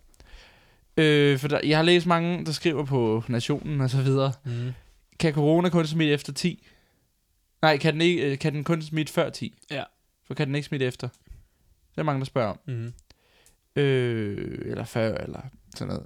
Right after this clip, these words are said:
Speaker 1: Men jeg ser bare i min, altså, de mener, at det er, fordi folk efter ti er alt for fulde, og så kan de ikke styre deres handlinger.
Speaker 2: Mhm.
Speaker 1: Men, øh,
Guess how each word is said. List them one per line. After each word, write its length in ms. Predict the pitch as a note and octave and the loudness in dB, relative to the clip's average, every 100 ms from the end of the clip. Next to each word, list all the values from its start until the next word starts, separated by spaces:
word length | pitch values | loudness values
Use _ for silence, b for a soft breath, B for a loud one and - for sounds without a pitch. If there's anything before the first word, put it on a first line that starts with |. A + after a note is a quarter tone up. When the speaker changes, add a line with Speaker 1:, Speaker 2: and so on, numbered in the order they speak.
| - | -4
Speaker 1:
Men 200 | C#3 B2+ | -2 0
jeg 140 | E3 | 0
ser 160 | A#3 G#3 | 0 2
bare 140 | D3 | 4
i 40 | C3 | 4
min, 460 | F#3+ - - - A2 | 0 -4 -10 -6 -4
altså, 200 | C#3+ C#3+ | -4 -2
de 80 | E3+ | 0
mener, 260 | F#3+ F#3 F3+ | 2 2 0
at 80 | |
det 60 | D3+ | -2
er, 20 | |
fordi 180 | D3+ D#3+ | -4 -2
folk 440 | - E3 D3 - - | 2 2 2 -6 -8
efter 240 | D3 C#3 | -6 -6
ti 240 | C3+ E3 - | -6 -6 -2
er 100 | B2+ | -2
alt 120 | A2 | -2
for 100 | C#3 | -4
fulde, 360 | C3 C3 B2+ B2+ | -4 -2 -2 -4
og 100 | C3 | -4
så 40 | |
kan 80 | C3 | -4
de 20 | B2 | -4
ikke 80 | A#2+ | -6
styre 180 | - A2 | -6 -4
deres 120 | A#2 | -2
handlinger. 380 | B2+ G2+ G2+ - _ - | -4 -4 -8 -12 _ -10
Speaker 2:
Mhm. 220 | A#2+ A#2+ - b b b b b - | -10 -10 -16 b b b b b -6
Speaker 1:
Men, 460 | - D3 C#3+ C#3+ C3+ | 0 2 2 2 4
øh, 720 | C3 B2 A2+ E2+ C2+ A1+ | 4 4 4 2 -2 -6